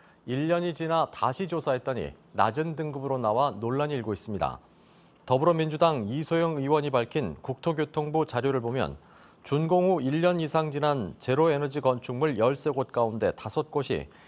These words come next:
인증 당시 등급보다 낮은 에너지 자립률을 기록했습니다. 특히 이 업무를 담당하는 한국에너지공단 울산 사옥도 포함돼 공단이 취득세 감면 등 인센티브를 받기 위한 셀프 인증이 아니냐는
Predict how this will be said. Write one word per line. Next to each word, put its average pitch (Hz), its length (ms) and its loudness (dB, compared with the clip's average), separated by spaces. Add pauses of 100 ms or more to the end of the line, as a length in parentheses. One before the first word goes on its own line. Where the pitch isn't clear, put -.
(160)
인증 170 460 2
당시 160 380 0
등급보다 135 640 2
낮은 107 440 2 (200)
에너지 147 400 2
자립률을 147 560 -2
기록했습니다. 98 680 -4 (640)
특히 175 260 2
이 151 200 2
업무를 165 400 4
담당하는 156 640 2
한국에너지공단 139 1200 0
울산 127 320 0
사옥도 110 400 -2
포함돼 107 560 0 (340)
공단이 131 640 0
취득세 170 560 -2
감면 135 380 0
등 127 240 -2 (100)
인센티브를 156 640 -2
받기 135 340 0
위한 117 240 0
셀프 165 440 -4
인증이 143 460 -4
아니냐는 110 600 -2